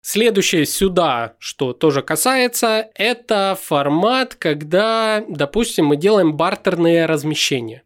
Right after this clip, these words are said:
То есть между рекламодателем и, э, рекламной платформой нет каких-то платных обязательств, то есть не оплачивается размещение, все равно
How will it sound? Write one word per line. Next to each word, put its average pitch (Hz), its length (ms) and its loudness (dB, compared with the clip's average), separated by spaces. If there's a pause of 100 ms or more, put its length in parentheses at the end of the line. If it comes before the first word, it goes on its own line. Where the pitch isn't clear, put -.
То 208 160 6
есть 123 240 0
между 165 920 2
рекламодателем 151 1080 -2
и, 196 380 2 (120)
э, 147 160 2
рекламной 190 520 2
платформой 135 760 -4
нет 180 600 0
каких-то 156 760 -2
платных 156 840 -2
обязательств, 151 720 -2 (320)
то 185 160 4
есть 131 340 -2
не 208 240 2
оплачивается 156 840 -2
размещение, 143 840 0 (180)
все 302 400 0
равно 240 520 2